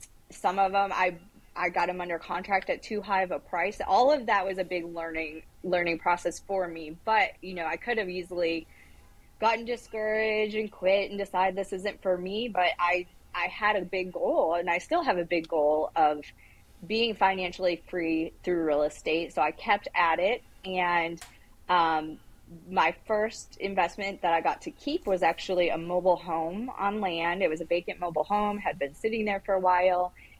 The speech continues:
and I ended up selling it on owner financing. So I created a note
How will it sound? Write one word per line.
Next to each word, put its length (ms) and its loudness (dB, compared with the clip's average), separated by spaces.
and 280 0
I 240 -2
ended 300 2
up 200 4
selling 600 -4
it 240 -4
on 160 -6
owner 340 -4
financing. 720 0
So 100 2
I 60 6
created 520 0
a 100 0
note 440 2